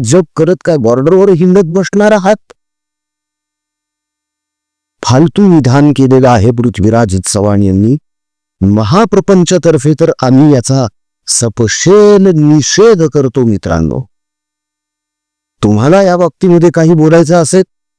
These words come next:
आमचा कमेंट बॉक्स रिकामा आहे,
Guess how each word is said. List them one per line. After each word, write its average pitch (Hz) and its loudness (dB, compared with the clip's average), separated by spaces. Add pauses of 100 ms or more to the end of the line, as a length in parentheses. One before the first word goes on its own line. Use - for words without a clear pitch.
(140)
आमचा 156 -2 (100)
कमेंट 170 2
बॉक्स 160 -2 (220)
रिकामा 165 0
आहे, 156 -2